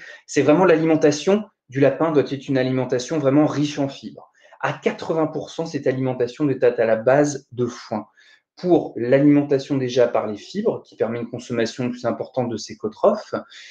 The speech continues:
mais également pour l'usure, effectivement, des dents. Comme je l'ai dit, les dents sont à croissance continue, et grâce, effectivement, au foin, il va y avoir, en fait, un mouvement, euh, de mâchoire, effectivement, du lapin,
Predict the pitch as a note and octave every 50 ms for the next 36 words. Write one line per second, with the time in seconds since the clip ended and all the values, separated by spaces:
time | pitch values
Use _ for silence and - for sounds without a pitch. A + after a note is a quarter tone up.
0 | - - _ - C#3+ D#3 D#3 E3+ F#3 C#3 D#3+ C#3 C3 C3 D3 F3+ G#3+ A3+ A3 -
1 | - F#3 D#3+ C#3+ C#3+ D3+ F#3 G3 F#3 F3+ E3 D#3+ E3+ F#3+ A3+ G#3+ E3+ D3+ C#3 -
2 | C#3+ - - - C#3+ C3+ B2+ A#2 A2+ A2 A2 A2 B2+ D3 - - _ _ - C3+
3 | C3 B2 A#2+ A#2+ A#2 A2+ A2 A2+ C3+ D3 C3+ A#2+ B2 B2+ C#3+ D3 C#3+ - - A2
4 | G#2+ - - A2 - - A#2+ - - A#2+ G#2+ - - - A2 C3+ G3+ G#3+ - -
5 | - _ _ - B2 B2 A#2+ - E3+ F#3+ F#3 F#3 - - C3+ A#2+ - B2+ A#2+ -
6 | B2+ A#2+ A#2+ A2+ A2 G#2+ - - - G#3 A3 G#3+ - _ _ _ _ _ - -
7 | A#2+ B2+ C3+ C#3 C#3+ C#3 D#3 E3+ E3+ E3 D3+ D3 D3+ D#3+ D3+ - C3 B2 C3+ D3+
8 | F3+ F#3 F3+ F3 F3+ E3 D#3+ D3+ D3 D3 - - _ _ _ _ - A2+ A2+ A2
9 | G#2+ G#2 G#2 G#2 G#2 G2+ G2+ G2 G#2+ A2+ A2 A2+ D3 D3 - - - D#3 D3 C#3+
10 | C3+ B2 B2 - B2 - - B2+ A#2+ A#2+ A2+ A2+ A2+ A2 A2 - D#3+ F#3 G#3+ A3